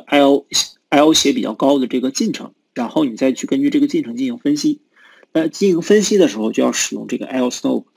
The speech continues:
I O Snoop 你可以理解成，呃，是，呃，呃，呃，是I O上面的 strace，它可以，呃，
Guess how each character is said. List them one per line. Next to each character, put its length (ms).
I 140
O 60
Snoop 380
你 100
可 160
以 60
理 100
解 180
成， 320
呃， 260
是， 480
呃， 400
呃， 400
呃， 280
是 560
I 200
O 180
上 160
面 180
的 160
strace， 560
它 160
可 180
以， 300
呃， 440